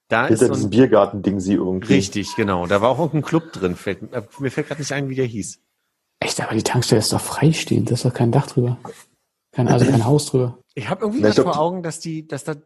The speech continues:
Speaker 1: das Gebäude noch drüber ist.
Speaker 2: Nee, ich glaub, die ist so, so,
Speaker 3: Hm.
Speaker 2: so, ich sag jetzt mal, in so einer, äh, Baulücke drin und da ist halt ein Dach über der Tankstelle, wie sie halt über der Tankstelle drüber ist. Und ich glaub, deswegen wirkt es ein bisschen so, weil's da so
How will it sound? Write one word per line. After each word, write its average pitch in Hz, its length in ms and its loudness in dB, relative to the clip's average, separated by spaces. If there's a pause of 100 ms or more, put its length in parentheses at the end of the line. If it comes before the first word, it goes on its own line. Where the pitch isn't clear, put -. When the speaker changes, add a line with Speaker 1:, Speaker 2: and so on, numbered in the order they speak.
(160)
Speaker 1:
das 143 100 -14
Gebäude 151 420 -10
noch 92 120 -12
drüber 90 280 -16
ist. 92 140 -16 (340)
Speaker 2:
Nee, 120 120 6
ich 117 80 4
glaub, 131 140 4
die 139 100 2
ist 151 120 -2
so, 147 120 6
so, 123 140 2
Speaker 3:
Hm. 113 100 6
Speaker 2:
so, 139 280 2
ich 131 80 0
sag 131 160 2
jetzt 135 200 2
mal, 120 140 4
in 120 60 0
so 117 100 4
einer, 113 360 6 (120)
äh, 104 40 4
Baulücke 120 500 4
drin 104 360 0
und 107 140 -6
da 101 80 4
ist 101 120 0
halt 123 140 0
ein - 60 -16
Dach 110 200 2
über 117 140 4
der 98 100 4
Tankstelle, 113 380 0
wie 107 60 -2
sie 101 360 0
halt 107 140 2
über 101 120 -2
der 98 100 2
Tankstelle 117 360 0
drüber 110 280 2
ist. - 120 -4
Und 107 60 -8
ich - 20 0
glaub, 98 160 0
deswegen 101 340 -4
wirkt 110 220 -2
es - 100 -12
ein 110 80 -6
bisschen 95 260 -10
so, 98 220 0
weil's 95 220 2
da 95 100 4
so 92 300 2